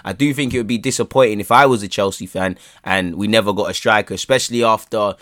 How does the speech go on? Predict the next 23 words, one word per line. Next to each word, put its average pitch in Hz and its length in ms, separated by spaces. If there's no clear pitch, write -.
you 107 140
know, 98 160
winning 117 340
the 104 100
Euro, 113 400
um, 113 260
I 92 40
meant 101 200
said 87 120
Euros, 95 300
winning 131 300
the, 117 200
well, 87 240
to 95 100
be 95 160
fair, 101 240
Jorginho 101 500
won 107 160
the 92 140
Euros, 92 280
so 113 240
did 95 140
Emerson. 101 420